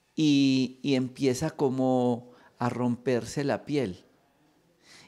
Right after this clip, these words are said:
Y algunos se hinchan y a salirles agua por ahí. Entonces, es lo mismo, "Es que yo tengo un dolor, dolor en el abdomen y yo no aguanto cuando como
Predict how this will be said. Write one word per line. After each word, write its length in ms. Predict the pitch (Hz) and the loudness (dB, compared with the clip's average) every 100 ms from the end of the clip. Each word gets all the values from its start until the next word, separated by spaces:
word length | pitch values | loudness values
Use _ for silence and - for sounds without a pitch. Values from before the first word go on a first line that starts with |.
| - | -6
Y 120 | 170 | 0
algunos 460 | 147 147 151 151 170 | 2 2 2 0 0
se 140 | 170 | 0
hinchan 680 | 151 214 202 - 185 175 175 _ _ _ _ _ _ - - | 0 0 0 -2 -2 -4 -10 _ _ _ _ _ _ -20 -8
y 120 | - 165 | 0 2
a 100 | 139 | 2
salirles 640 | 147 135 131 156 151 - | 0 0 -2 -2 -4 -6
agua 560 | - 170 170 151 175 170 | -2 0 0 0 -2 0
por 180 | 151 120 | 0 2
ahí. 340 | 127 135 101 - _ _ _ _ _ _ _ _ _ _ _ _ _ - - - | 2 0 -4 -16 _ _ _ _ _ _ _ _ _ _ _ _ _ -20 -20 -6
Entonces, 720 | 127 123 135 117 107 208 - - - | -4 -2 -2 -2 0 -2 -2 -10 -6
es 220 | 147 139 143 | 0 2 2
lo 140 | 175 | 2
mismo, 440 | 196 180 170 175 170 - 175 | 2 0 0 -4 -8 -10 -2
"Es 240 | 202 190 | -2 -2
que 160 | 226 208 | -6 -2
yo 160 | 202 | -2
tengo 340 | 202 196 190 202 | 0 -2 -2 -6
un 80 | |
dolor, 420 | 190 185 185 185 - | -4 -4 -4 -6 -6
dolor 340 | 170 180 180 | -2 0 0
en 160 | 180 170 | -2 -4
el 140 | 156 | -2
abdomen 760 | 135 135 135 190 185 175 175 165 - - | -2 -4 0 2 2 -2 -6 -10 -16 -6
y 120 | 175 | -2
yo 140 | 170 170 | 0 0
no 120 | 180 | 0
aguanto 640 | 180 180 185 175 170 185 | -2 0 0 0 -4 -4
cuando 300 | 175 160 160 | -4 -4 -4
como 380 | 160 165 180 | -4 -2 -4